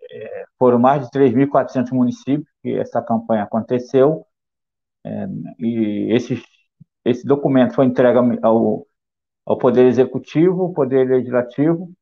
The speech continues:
para que tomassem providências. Como eles não tomaram providências, em dois mil e um, é, os participantes, algumas entidades participantes e pessoas membros da sociedade civil se juntaram, criaram a Auditoria Cidadã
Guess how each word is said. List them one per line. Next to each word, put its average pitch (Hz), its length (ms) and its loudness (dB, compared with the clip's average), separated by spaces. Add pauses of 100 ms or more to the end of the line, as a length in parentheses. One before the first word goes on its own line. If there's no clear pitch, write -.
(100)
para 156 140 2
que - 80 -10
tomassem 135 420 0
providências. 139 600 -2 (200)
Como 170 280 0
eles 147 180 -4
não 156 140 -4
tomaram 143 280 0
providências, 143 680 -6
em 147 100 -6
dois 156 220 0
mil 165 120 -4
e 160 60 -6
um, 170 300 -4 (680)
é, 120 100 -2 (120)
os 131 160 -4
participantes, 151 840 -2
algumas 127 320 -6
entidades 131 400 -2
participantes 127 720 -2
e 113 60 -4
pessoas 113 460 -6
membros 117 260 -2
da 113 60 -4
sociedade 113 460 -4
civil 127 260 -6
se 147 120 -10
juntaram, 151 640 0 (540)
criaram 139 340 4
a - 20 2
Auditoria 123 400 -2
Cidadã 127 600 -2